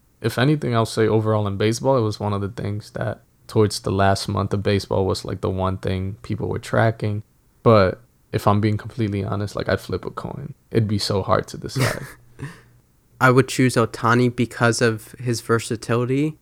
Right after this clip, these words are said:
Speaker 2: where I'd know, like, okay, I have an ace, I have great batter, all in one roster spot already taken care of. I think that's so much value.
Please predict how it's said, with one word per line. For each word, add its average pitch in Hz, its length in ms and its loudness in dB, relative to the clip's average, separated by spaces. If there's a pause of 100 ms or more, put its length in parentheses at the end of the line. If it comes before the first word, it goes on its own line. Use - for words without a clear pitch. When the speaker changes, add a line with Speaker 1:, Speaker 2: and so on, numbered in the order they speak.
(240)
Speaker 2:
where 120 220 6
I'd 110 240 2
know, 117 400 4
like, 110 320 0
okay, 107 460 -2 (120)
I 113 80 0
have 127 220 2
an 120 120 2
ace, 117 520 2 (480)
I - 120 -2
have 117 480 2 (120)
great 117 280 2
batter, 107 500 -2 (360)
all 131 240 8
in 123 140 4
one 117 260 2
roster 107 380 -2
spot 110 460 -2
already 113 220 0
taken 107 340 -4
care 110 220 -2
of. 107 100 -10
I 113 100 0
think 120 280 -2
that's 110 240 -2
so - 260 -2
much 117 240 -2
value. 135 640 2